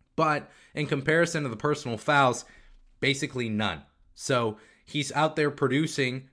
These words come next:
defensively while not getting trouble with ticky-tack fouls or anything like this. Again, this is also a player who's gonna be battle tested for Ohio State. He's not some transfer from, checks notes,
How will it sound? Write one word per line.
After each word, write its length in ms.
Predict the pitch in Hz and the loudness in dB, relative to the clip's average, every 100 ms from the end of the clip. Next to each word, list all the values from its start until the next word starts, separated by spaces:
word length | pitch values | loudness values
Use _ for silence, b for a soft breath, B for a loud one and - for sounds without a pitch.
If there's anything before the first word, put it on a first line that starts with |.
| - | -8
defensively 800 | 123 143 143 139 117 117 113 107 B | -4 -2 -2 -4 -4 -2 -4 -6 B
while 220 | 110 113 117 | -4 -2 2
not 240 | 139 135 | 2 2
getting 220 | 143 139 | -2 -2
trouble 600 | 139 - 131 117 104 104 b - | -2 0 2 2 0 -2 b -6
with 360 | 107 107 104 b b | 0 0 0 b b
ticky-tack 560 | - - 123 - 113 101 | -6 -4 -6 -2 -2 -2
fouls 480 | 117 95 78 - - _ 101 | 0 0 -2 -6 -10 _ -4
or 80 | |
anything 280 | 110 110 117 | -4 -2 -2
like 160 | 101 - | -4 -4
this. 260 | 85 - b b - | -8 -8 b b -10
Again, 360 | 113 143 110 - b b 135 | -2 0 -2 -6 b b -4
this 160 | 135 | -2
is 100 | 135 | -2
also 340 | 135 156 175 151 | -2 -2 0 -2
a 60 | |
player 340 | 143 139 131 127 | 0 2 2 2
who's 160 | 131 | -2
gonna 160 | 131 123 | -2 -2
be 120 | 117 | -2
battle 360 | 110 120 123 117 | 2 2 2 -2
tested 460 | - 139 - 104 | -4 -6 -6 -10
for 160 | - 87 | -8 -10
Ohio 300 | 85 87 78 | -8 -8 -8
State. 340 | - 87 76 B B B | -8 -10 -10 B B B
He's 220 | 127 127 | -6 0
not 260 | 139 180 - | 2 2 2
some 200 | 208 208 | 0 0
transfer 640 | 175 170 165 165 156 151 | 0 -2 -2 0 -2 -2
from, 460 | - 135 123 117 113 B - | -6 -2 0 -2 -6 B -4
checks 380 | - 139 - 131 | 0 0 -2 0
notes, 380 | 127 120 - | 2 2 -4